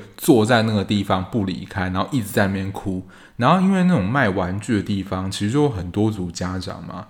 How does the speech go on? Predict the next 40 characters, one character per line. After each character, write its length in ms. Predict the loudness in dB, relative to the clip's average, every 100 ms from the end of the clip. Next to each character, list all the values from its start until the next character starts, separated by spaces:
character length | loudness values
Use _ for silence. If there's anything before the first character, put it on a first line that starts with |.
| -20 -20 -8
然 120 | -2
后 80 | 0
就 200 | 2 4
会 100 | 2 -2 -14 -18 -6
其 200 | -2 0
他 160 | 0
的 60 | -2
小 260 | -2 -6
朋 320 | -6 -6 -6 -4
友， 280 | -4 -4 -6
然 100 | -4
后 80 | -2
其 160 | -2
他 140 | -4 -2
家 200 | -2 -2
长 220 | -4 -6
也 180 | -8 -12 -18 -20 -20 -18
看 300 | -2 0 2
你 60 | -2 -4
这 100 | -4
样， 160 | -2
然 100 | -2
后 140 | 0 0
家 220 | 2 2
长 100 | 2
就 80 | 0
会 100 | 0
感 220 | -2 -4
觉 100 | -2
到 140 | -2
很 180 | -2 -4 -4
大 280 | -2 -2 -4
的 60 | -6
压 240 | -6 -6
力。 180 | -8 -10 -14 -20 -20 -8
然 140 | 0
后 80 | 2
有 200 | 4 4
一 60 | 2
些 340 | 2 2 2